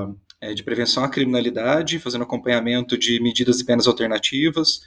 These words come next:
Então, lidando diretamente com as pessoas que, o-, que, que na época, né, e até hoje, são alvos de apreensão, né, e co-, portando drogas e acabam caindo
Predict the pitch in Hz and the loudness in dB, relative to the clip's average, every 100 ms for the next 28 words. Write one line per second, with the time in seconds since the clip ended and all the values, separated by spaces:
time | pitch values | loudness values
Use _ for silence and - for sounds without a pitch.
0 | - - - 123 123 127 131 135 131 143 | -18 -20 -6 0 2 4 4 4 4 2
1 | 151 135 131 165 - - 131 - 131 143 | 4 4 4 4 2 0 -2 0 2 2
2 | 135 - - 123 131 127 - 127 127 123 | 2 -4 0 0 2 0 -2 0 2 2
3 | 123 135 - - 120 139 127 117 123 135 | 4 2 0 -2 -2 2 2 2 2 2
4 | 123 139 147 147 151 - - - - 143 | 4 4 2 0 -6 -14 -20 -16 -6 -2
5 | 147 127 135 135 127 131 135 131 127 131 | 0 2 4 2 0 -2 0 0 0 0
6 | 147 165 139 139 143 135 127 120 120 117 | 2 2 2 2 2 2 2 2 0 0
7 | 113 110 107 107 - 113 131 127 127 127 | 0 -2 -4 -6 -10 -10 -4 -4 -4 -6
8 | 123 123 135 151 151 156 156 151 - - | -4 0 4 4 4 4 4 4 0 -2
9 | 139 131 131 135 - 139 127 127 135 139 | -4 0 2 2 0 0 0 0 0 0